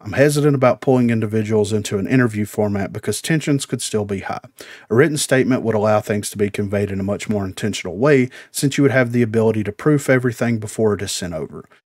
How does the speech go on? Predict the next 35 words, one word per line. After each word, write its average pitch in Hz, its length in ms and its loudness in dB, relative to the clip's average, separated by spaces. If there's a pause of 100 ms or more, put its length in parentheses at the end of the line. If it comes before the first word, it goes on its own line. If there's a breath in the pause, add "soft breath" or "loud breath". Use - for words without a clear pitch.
(160)
We 135 80 4
record 147 400 4
on 123 100 0
Saturday 110 440 2
night 101 220 -2
at 95 120 -6
around 92 260 -4
nine 95 220 -4
P 95 200 -8
M 87 120 -10
Central 139 340 0
Time, 127 320 0 (340 loud breath)
so 117 200 2
there 127 180 4
would 123 220 0
be 117 180 0
a 107 100 -4
couple 107 380 -2
of 104 80 -2
days 98 300 -2
to 98 100 -8
write 101 280 0
and 107 60 -6
make 95 140 -4
corrections 107 680 -2
where 90 180 -6
needed. 90 400 -8 (300)
If 98 80 -10
this 147 200 2
works 147 220 2
for - 140 0
you, 120 180 4
please 120 280 2
be 117 380 2
as 104 220 -4